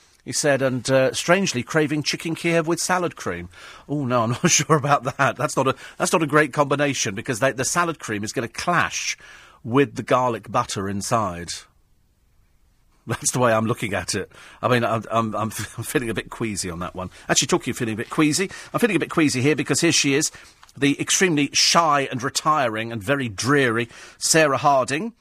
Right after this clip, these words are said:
limbering up for a new thing. So she's done a photo shoot, which means she's gonna be dreadful on this programme. Uh, it's called Tumble. And, uh, it, uh,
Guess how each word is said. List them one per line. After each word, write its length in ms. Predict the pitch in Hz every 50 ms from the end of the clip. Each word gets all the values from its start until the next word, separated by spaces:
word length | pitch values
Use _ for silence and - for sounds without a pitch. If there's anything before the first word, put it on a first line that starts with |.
| _ _ _ - -
limbering 400 | 120 135 180 175 139 151 147 143
up 180 | 160 190 - -
for 120 | - 147
a 40 | 135
new 260 | 139 143 143 131 127
thing. 260 | - - 139 139 160
So 120 | 151 - 143
she's 180 | - - 147 135
done 120 | 156 151
a 40 | 147
photo 400 | - 165 165 147 - - 120 101
shoot, 460 | - - 113 98 98 - - - - - - - - - -
which 160 | - - -
means 140 | 139 120 -
she's 120 | - 104
gonna 140 | - 139 117
be 80 | 117
dreadful 420 | 110 95 98 127 131 - - 110 98
on 100 | 101 101
this 120 | 104 -
programme. 540 | - - 127 117 107 - 98 98 95 107 131 - - - - - - - - -
Uh, 200 | - 113 113 113
it's 100 | - -
called 280 | - - 147 131 - -
Tumble. 500 | - 175 175 160 139 107 104 98 92 - _ _ _ _ _ _ _ _ _ _ _ _ _ _ _ _ _ - - -
And, 500 | 131 127 123 123 120 120 123 123 117 -
uh, 240 | 127 120 120 127 -
it, 340 | - 127 117 - - - -
uh, 160 | 127 123 123